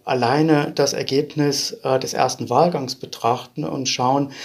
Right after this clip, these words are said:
auf wie viel Prozentpunkte insgesamt Nationalisten und Europafeinde von links und rechts gekommen sind, dann kommen Sie auf sechsundfünfzig Prozent. Das ist gewiss aus Sicht Macrons alles andere als ein befriedigendes Ergebnis.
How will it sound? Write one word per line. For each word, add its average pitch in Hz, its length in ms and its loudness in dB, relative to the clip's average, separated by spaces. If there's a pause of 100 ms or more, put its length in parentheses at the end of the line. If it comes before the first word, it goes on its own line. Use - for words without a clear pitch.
(160)
auf - 220 -2
wie 175 80 -2
viel - 160 -4
Prozentpunkte 147 1080 0
insgesamt 139 840 -2
Nationalisten 151 1040 -2 (320)
und 135 440 -2
Europafeinde 143 840 0
von 135 160 -4
links 135 260 -4
und 117 80 -8
rechts 160 300 0
gekommen 123 380 -2
sind, 147 240 -2
dann 156 80 -4
kommen 147 180 -2
Sie 147 80 0
auf - 120 -2
sechsundfünfzig 151 720 -4
Prozent. 170 640 -2 (400)
Das 143 220 2
ist - 120 -4
gewiss 147 540 -2
aus 151 260 4
Sicht - 300 -2
Macrons 147 480 2
alles 135 300 0
andere 151 420 0
als - 160 -4
ein 127 160 -4
befriedigendes 127 760 -8
Ergebnis. - 760 -4